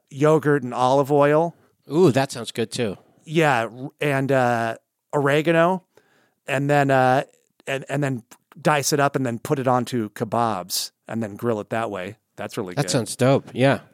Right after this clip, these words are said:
Speaker 1: Yeah. Uh, you got any marinades you like?
Speaker 2: Um, I don't, I, you know, I'm, I'm a big, I mean, I'm so bland. I'll do just a salt and pepper and olive oil and, you know, throw it on a grill.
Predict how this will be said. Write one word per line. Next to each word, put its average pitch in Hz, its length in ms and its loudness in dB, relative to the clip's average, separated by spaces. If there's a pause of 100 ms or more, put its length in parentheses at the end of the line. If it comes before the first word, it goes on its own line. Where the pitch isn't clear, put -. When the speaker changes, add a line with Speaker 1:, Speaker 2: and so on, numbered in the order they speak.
Speaker 1:
Yeah. 107 280 -4 (640)
Uh, 123 380 2
you 139 80 -4
got 156 160 2
any 165 120 2
marinades 156 460 2
you 185 100 0
like? 170 380 0 (500)
Speaker 2:
Um, 170 680 2 (260)
I 214 100 2
don't, 220 340 2
I, 190 80 2
you 208 360 0
know, 226 80 4
I'm, 220 400 0
I'm 214 160 0
a 220 60 2
big, 185 500 0 (260)
I 151 60 -2
mean, 156 180 2
I'm 151 140 0
so 135 240 0
bland. 120 420 -2
I'll 139 140 0
do 147 180 0
just 131 260 -4
a 117 60 -2
salt 113 240 -4
and 113 100 -10
pepper 110 400 -4
and 104 320 -8 (220)
olive 107 320 -4
oil 104 220 -2
and, 98 200 -6 (240)
you 107 120 -4
know, 92 180 -8
throw 107 220 -6
it 104 60 -4
on 101 100 -8
a 101 80 -8
grill. 98 280 -8